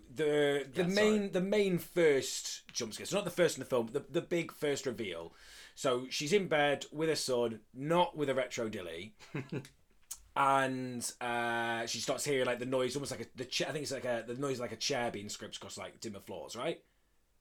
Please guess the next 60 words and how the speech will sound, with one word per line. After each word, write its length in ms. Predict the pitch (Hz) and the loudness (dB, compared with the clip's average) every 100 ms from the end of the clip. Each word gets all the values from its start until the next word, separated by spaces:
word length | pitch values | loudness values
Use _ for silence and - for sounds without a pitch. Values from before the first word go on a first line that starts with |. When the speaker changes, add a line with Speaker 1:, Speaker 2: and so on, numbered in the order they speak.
| _ _ _ _ - - - | _ _ _ _ -20 -20 2
Speaker 1:
This 140 | 196 | 4
is, 60 | 208 | 6
this 160 | - 175 | 4 4
Speaker 2:
Yes. 20 | |
Speaker 1:
is 80 | 175 | 2
from 120 | 202 | 0
the 80 | 185 | 0
clip 280 | - 165 - | 2 2 2
that 100 | 131 | -6
we 60 | |
played 240 | 135 127 117 | -2 0 2
earlier 340 | 117 107 95 | 0 -2 -6
of 80 | 95 | -6
you, 180 | 113 104 101 | -6 -6 -4
of 140 | 120 | -4
you 240 | 113 123 117 | -2 0 0
not 380 | 123 139 - 113 | 2 2 2 -2
being 340 | 135 117 113 | 0 0 -2
scared, 460 | - 143 127 117 110 | 0 4 4 4 2
Speaker 2:
Yes. 280 | 101 95 - | 0 -4 -4
Speaker 1:
in 140 | 123 | -2
inverted 460 | 120 117 120 113 - | -2 0 0 -2 -6
commas. 280 | 110 95 82 | -6 -6 0
Speaker 2:
Yes. 380 | - - - - _ - - - - - | 0 0 -6 -12 _ -20 -20 -20 -16 -2
Speaker 1:
Um, 460 | 135 135 135 131 - _ | 4 4 2 -4 -12 _
so, 380 | - 214 196 185 - _ _ _ _ | -2 2 4 2 -6 _ _ _ _
the 80 | 180 | 4
whole 180 | - 233 | 6 6
build 220 | 196 220 | 4 4
up 100 | 208 | 2
to 80 | 180 | -2
that 140 | 190 - | -4 0
scene, 460 | 180 190 208 226 _ _ - | 0 0 -4 -6 _ _ 0
the, 320 | 175 147 139 | 2 4 4
the 80 | 135 | 2
feeling 300 | - 185 202 | 0 2 4
of 80 | 196 | 2
that 140 | 196 180 | 0 0
scene, 180 | 214 | 0
the 60 | 208 | -2
fact 300 | - 240 190 | -2 -4 0
is, 120 | 220 | -2
I 60 | 185 | 0
think 220 | 196 214 | -2 2
a 40 | 180 | 4
lot 160 | 185 | 4
of 80 | 180 | 2
people 260 | 190 180 175 | 0 2 0
don't 340 | 151 160 160 | 4 2 2
like, 200 | 143 147 | 0 0
I 80 | 160 | 0
think 180 | 202 175 | -2 -2
a 40 | 165 | 2
lot 120 | 202 | 2
of 60 | 147 | 2
people 120 | 135 | -2
do 140 | 135 | 0
not 160 | 135 113 | 0 0
like 260 | 107 104 107 | -2 -2 -6
it 220 | 104 | -10